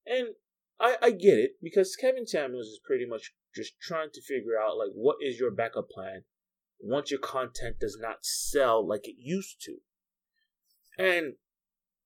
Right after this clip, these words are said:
you know, everybody pretty much got into their feelings. The ladies got defensive and was just kinda, like, being snarky and, you know, not cooperative. And the men started to pick up on that negative energy, and they got in their feelings,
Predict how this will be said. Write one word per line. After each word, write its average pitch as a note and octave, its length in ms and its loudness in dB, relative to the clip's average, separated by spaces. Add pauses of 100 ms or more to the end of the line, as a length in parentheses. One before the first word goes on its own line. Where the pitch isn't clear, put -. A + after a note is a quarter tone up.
(160)
you A3 180 -2
know, D#3 280 0 (100)
everybody G3+ 520 4
pretty F#3 220 2
much C#3 200 -4
got B2 160 2
into A#2 220 -4
their G2+ 120 -4
feelings. F#3+ 640 2 (480)
The G#2+ 100 -4
ladies C#3+ 380 0
got D3 200 4
defensive C3+ 560 -2
and A#2 140 -4
was A2 180 -4
just A2 220 -12
kinda, A2+ 220 -4
like, G#2+ 280 -6
being G#2+ 320 -12
snarky A2+ 680 -2
and, G#2 140 -14 (140)
you A#2+ 120 -12
know, F#2 220 -12 (180)
not A2 260 -6 (1160)
cooperative. B2+ 720 2 (800)
And B2+ 460 0 (120)
the C#3+ 100 2
men G3 380 2
started D3+ 340 2
to C#3+ 80 -8
pick C3 260 -2
up B2+ 140 -2
on B2 120 -2
that A#2 160 0
negative G#2+ 340 0
energy, G2+ 480 -4
and C#3+ 180 -2
they G#3+ 180 12
got A#2 200 4
in G#2 100 -6
their G2+ 120 -2
feelings, G#2 420 -6